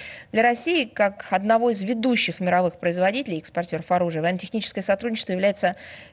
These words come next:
при-, привилегированной областью межгосударственных отношений, в рамках которой решаются и геополитические задачи. Оно способствует закреплению присутствия России в тех или иных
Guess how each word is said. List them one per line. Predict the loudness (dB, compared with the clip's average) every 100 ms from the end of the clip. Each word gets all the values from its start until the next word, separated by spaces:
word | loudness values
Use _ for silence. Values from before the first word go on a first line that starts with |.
| _
при-, | 0 0 0 -4 -8
привилегированной | -2 0 0 2 4 4 4 0
областью | 2 0 0 -4 -2
межгосударственных | -2 -4 -6 0 0 2 -2
отношений, | 0 0 0 0 0
в | 0
рамках | 0 -2 -4
которой | -4 0 0 2 0 -8 -20 -20 -6
решаются | 0 2 4 4 4 2 -2
и | -2 -4 -2 -2
геополитические | -2 0 0 -2 -4 -2 -4 -4 0
задачи. | 2 2 0 -2 -6
Оно | -4 -2 -2
способствует | 0 0 2 -2 -2 -4 -4
закреплению | -2 -4 -2 -2 -2
присутствия | -4 -8 -4 -2
России | 0 -2 -6
в | -6
тех | -8 -6
или | -4
иных | -6